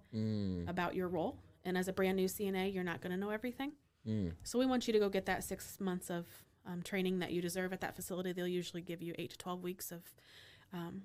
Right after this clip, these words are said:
Speaker 2: one-on-one training, and you need all of that training to get, uh, to be the best that you can be. So once they get that six months,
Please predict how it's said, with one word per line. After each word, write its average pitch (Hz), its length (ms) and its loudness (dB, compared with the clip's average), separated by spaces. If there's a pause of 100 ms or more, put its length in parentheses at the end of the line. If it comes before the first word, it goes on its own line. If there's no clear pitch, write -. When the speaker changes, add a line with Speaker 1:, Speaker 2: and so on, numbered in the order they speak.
Speaker 2:
one-on-one 190 400 2
training, 190 380 2 (600)
and 180 160 2
you 175 80 4
need 175 180 2
all 180 160 2
of 180 80 -2
that 180 140 -2
training 175 400 -2
to 185 80 -8
get, 170 220 -6 (500)
uh, 170 160 -6
to - 80 -10
be 180 80 2
the 175 100 0
best 165 260 -4
that - 100 -4
you 170 100 0
can 170 260 -4
be. 160 260 -6
So 170 300 -6 (300)
once 254 140 2
they 285 80 0
get 277 120 2
that 240 140 2
six - 220 -4
months, - 400 -2